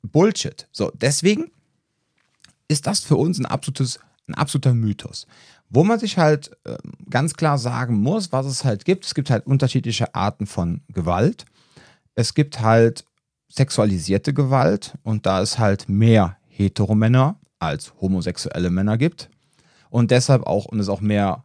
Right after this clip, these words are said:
Hetero-Frauen gibt und dann die Wahrscheinlichkeit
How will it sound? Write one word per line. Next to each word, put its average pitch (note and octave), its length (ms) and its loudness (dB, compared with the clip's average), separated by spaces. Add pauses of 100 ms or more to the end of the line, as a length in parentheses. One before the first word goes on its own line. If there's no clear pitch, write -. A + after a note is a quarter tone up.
(680)
Hetero-Frauen C3 920 0
gibt A2 400 0
und G#2+ 220 0
dann A2+ 180 4
die G#2+ 100 -2
Wahrscheinlichkeit A#2+ 1160 2